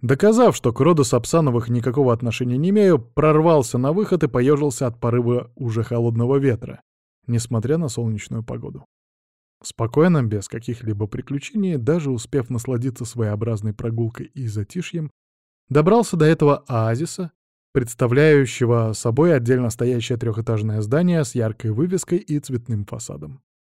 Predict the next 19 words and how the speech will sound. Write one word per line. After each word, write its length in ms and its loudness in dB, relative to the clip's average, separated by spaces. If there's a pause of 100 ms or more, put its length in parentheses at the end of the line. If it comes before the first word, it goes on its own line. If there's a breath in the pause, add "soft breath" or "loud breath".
(320)
Вход 360 0
охраняли 460 0
двое 300 0
верзил, 460 0 (460)
которые 360 0
довольно 340 0
спешно 580 -6 (200)
перегородили 640 0
мне 180 -2
путь. 340 -20 (560)
"Закрыто!" — 840 2 (100)
пробурчал 560 0
один 240 0
из 160 0
них, 180 -2
пренебрежительно 800 0
окидывая 520 -2
меня 240 -2
взглядом. 520 -10